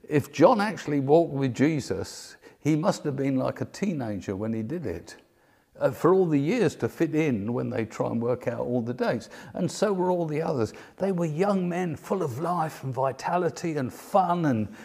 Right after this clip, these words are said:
just like, and Jesus was there with them. Of course, there was this <laughs> serious side and what he had to do, but he knew that they had to have joy in their life. He understood this.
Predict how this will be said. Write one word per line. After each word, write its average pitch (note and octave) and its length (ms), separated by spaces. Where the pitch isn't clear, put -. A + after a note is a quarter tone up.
just - 300
like, D#3 260
and C3+ 200
Jesus F#3 600
was D#3 160
there - 260
with - 220
them. F#2 340
Of - 120
course, - 280
there E3+ 100
was D3+ 200
this C3+ 160
<laughs> - 180
serious D#3 420
side D3+ 400
and A#2+ 160
what C#3+ 100
he D3+ 80
had C#3+ 200
to B2 80
do, B2+ 280
but B2 120
he F3 180
knew D#3+ 460
that C3+ 220
they D3 100
had - 240
to - 100
have - 280
joy C#3 420
in C3 120
their B2 160
life. A#2+ 420
He A#2+ 180
understood D3 560
this. G#2 400